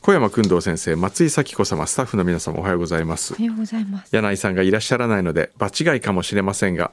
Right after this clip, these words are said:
Speaker 1: 先週は銀婚式お疲れ様でした。ロイヤルパークホテルの朝食に加え、お土産までいただきまして、改めて関係者の皆様に感謝申し上げます。今回ペアでの申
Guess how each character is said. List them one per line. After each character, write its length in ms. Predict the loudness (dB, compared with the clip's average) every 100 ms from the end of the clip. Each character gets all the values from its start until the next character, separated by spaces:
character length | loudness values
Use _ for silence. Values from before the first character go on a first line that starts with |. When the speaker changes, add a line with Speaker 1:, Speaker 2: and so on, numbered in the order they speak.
| -10
Speaker 1:
先 300 | -4 -2 -2
週 280 | -4 -2 0
は 160 | 0
銀 220 | 0 -2
婚 180 | 0 -2
式 220 | -2 -2
お 80 | -4
疲 180 | -2 -2
れ 60 | -2
様 240 | -2 -2
で 80 | -2
し 100 | -4
た。 160 | -10 -16 -20 -20 -20 0
ロ 120 | 2
イ 40 |
ヤ 80 | 2
ル 80 | 2
パ 100 | -2
ー 40 | -2
ク 40 |
ホ 100 | -2
テ 100 | -2
ル 100 | -2
の 80 | -2
朝 220 | 0 0
食 240 | 0 0
に 80 | -2
加 240 | 2 2 2
え、 60 |
お 100 | 2
土 160 | 2 2
産 160 | 2 0
ま 120 | 2
で 100 | 2
い 60 |
た 100 | 0
だ 100 | -4
き 100 | -2
ま 80 | -2
し 60 | 0
て、 80 | -2
改 220 | 0 0
め 60 | 0
て 100 | -2
関 220 | -2 0
係 160 | 0
者 100 | 2
の 60 | 0
皆 180 | 0 0
様 200 | 0 -2
に 80 | -2
感 180 | -4 -4
謝 140 | -6
申 160 | -8 -6
し 100 | -4
上 60 |
げ 80 | -2
ま 120 | 0
す。 200 | -2 -6 -10 -20 -20 -20 -16 0
今 180 | 0 2
回 160 | 0
ペ 180 | 2 4
ア 80 | 4
で 120 | 4
の 80 | 4
申 180 | 4